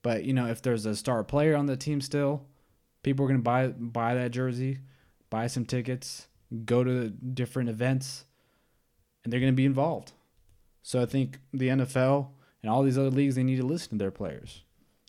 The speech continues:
like the N B A does, 'cause the N B A is gonna grow, and it's gonna be, it's gonna be a lot bigger in the future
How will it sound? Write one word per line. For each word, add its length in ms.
like 120
the 120
N 100
B 160
A 60
does, 420
'cause 100
the 80
N 100
B 120
A 40
is 120
gonna 140
grow, 280
and 60
it's 100
gonna 140
be, 280
it's 120
gonna 160
be 140
a 100
lot 220
bigger 240
in 100
the 80
future 480